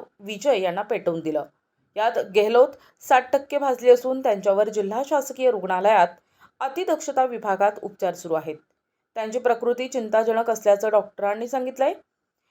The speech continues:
या प्रकरणामुळे नाशिकच्या ठक्कर बाजार बस स्थानकातील सुरक्षेचा मुद्दा ऐरणीवर आलाय. विजय गेहलोत सफाईचं काम करत होता. यावेळी आरोपी शुभम जगताप त्या ठिकाणी आला. यावेळी त्यांच्यात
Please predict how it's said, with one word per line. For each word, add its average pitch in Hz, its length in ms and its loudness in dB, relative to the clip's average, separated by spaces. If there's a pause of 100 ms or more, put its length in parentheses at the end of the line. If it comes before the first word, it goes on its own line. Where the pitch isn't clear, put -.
(100)
या 330 80 0
प्रकरणामुळे 311 580 4
नाशिकच्या 269 480 2
ठक्कर 262 340 -2
बाजार 226 360 2
बस 202 200 0
स्थानकातील 196 720 -2 (400)
सुरक्षेचा 320 680 2
मुद्दा 202 460 4
ऐरणीवर 185 520 2
आलाय. 143 260 -4 (640)
विजय 247 260 6
गेहलोत 240 340 2
सफाईचं 208 580 -2
काम 202 220 0
करत 214 280 0
होता. 233 280 2 (420)
यावेळी 262 260 2
आरोपी 254 360 4
शुभम 226 420 -6
जगताप 202 420 0
त्या 180 100 0
ठिकाणी 196 300 -2
आला. 214 260 2 (460)
यावेळी 269 260 -2
त्यांच्यात 269 360 0